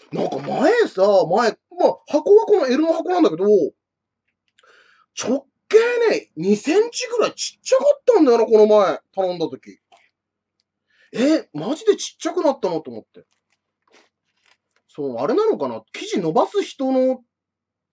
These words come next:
さじ加減？このね、マジスパイシーが一番うまいかんな。この手前。手前の、このスパイシーが、ドミノピザの中ではっていうか、結構、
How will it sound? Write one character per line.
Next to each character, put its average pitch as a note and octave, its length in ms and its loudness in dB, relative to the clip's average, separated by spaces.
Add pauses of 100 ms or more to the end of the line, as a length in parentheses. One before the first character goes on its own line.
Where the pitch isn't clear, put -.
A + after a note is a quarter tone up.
(120)
さ F#3 140 -10
じ G3 120 -12
加 G#3 120 0
減？ G#2+ 240 -18 (1120)
こ - 180 -10
の C#3 120 -6
ね、 A#2+ 100 -10
マ B2 140 -10
ジ - 80 -20
ス - 160 -20
パ A4 200 -4
イ A4+ 60 0
シ - 180 -8
ー - 20 -14
が - 80 -10
一 - 220 -12
番 F4+ 200 0
う G4 40 2
ま G#4 120 2
い G4+ 40 0
か G3+ 120 -2
ん G#3 100 -14
な。 G#3 180 -18
こ - 100 -6
の - 60 -8
手 F#3+ 120 -2
前。 F#3 300 0 (1120)
手 G#3+ 120 -8
前 C4+ 220 0
の、 D#4 340 -2 (840)
こ F#3 120 -6
の E3 80 -4
ス - 140 -12
パ E4+ 140 -2
イ E4 80 -4
シ A#3+ 180 -8
ー F3 60 -6
が、 F3+ 360 -4 (2000)
ド D#3+ 80 -6 (100)
ミ D4 80 4
ノ - 0 -
ピ G#4 60 2 (440)
ザ F#4 60 2
の C4 60 2
中 C#4+ 260 0
で B3+ 100 2
は A3 120 2
っ - 140 -6
て G3+ 120 -10
い A#3 140 -4
う A3 40 -6
か、 - 220 -14
結 A4 240 -4 (300)
構、 G3 580 2